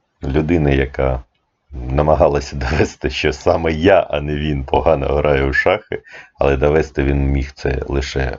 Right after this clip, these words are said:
брудними своїми замовними за гроші регіонала Кухтарєва статтями.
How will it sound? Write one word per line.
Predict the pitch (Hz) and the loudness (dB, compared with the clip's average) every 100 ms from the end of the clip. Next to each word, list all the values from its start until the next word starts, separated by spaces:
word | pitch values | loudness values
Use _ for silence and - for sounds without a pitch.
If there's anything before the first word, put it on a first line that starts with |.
| _ | _
брудними | 73 69 69 64 69 65 | -4 -2 -2 0 -2 -2
своїми | 60 62 65 65 62 67 - _ _ - - - - _ | -6 -8 -6 -6 -8 -12 -16 _ _ -20 -20 -20 -20 _
замовними | 73 73 87 85 78 71 69 65 65 | -2 2 4 4 0 0 0 -2 -2
за | 64 | 0
гроші | 76 76 73 69 - 67 | 0 2 0 0 -6 -4
регіонала | - 78 78 76 76 73 67 | -2 0 2 2 4 2 2
Кухтарєва | 67 - 76 - 67 65 65 65 _ | -4 -6 -6 -6 -6 -4 -6 -8 _
статтями. | - - 80 - 123 131 117 | -10 -2 -2 2 0 0 -4